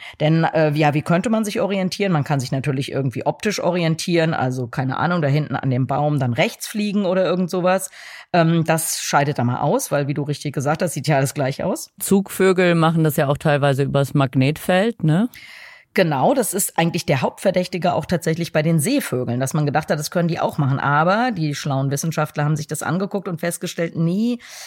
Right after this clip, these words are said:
Speaker 1: also da gibt's, wenn man über so große Distanzen sich orientieren will oder so, da gibt's Fehler. Also es,
Speaker 2: Mhm.
Speaker 1: äh, die, und ja, die haben sich Seevögel angeguckt, Albatrosse und andere und festgestellt, nee, Erdmagnetfeld hilft, aber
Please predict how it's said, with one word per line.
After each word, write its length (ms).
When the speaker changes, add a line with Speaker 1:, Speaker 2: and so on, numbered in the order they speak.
Speaker 1:
also 400
da 80
gibt's, 420
wenn 140
man 160
über 220
so 200
große 760
Distanzen 760
sich 200
orientieren 600
will 140
oder 120
so, 120
da 80
gibt's 440
Fehler. 520
Also 260
es, 160
Speaker 2:
Mhm. 80
Speaker 1:
äh, 320
die, 560
und 360
ja, 160
die 120
haben 80
sich 160
Seevögel 340
angeguckt, 540
Albatrosse 560
und 100
andere 280
und 120
festgestellt, 540
nee, 400
Erdmagnetfeld 880
hilft, 500
aber 420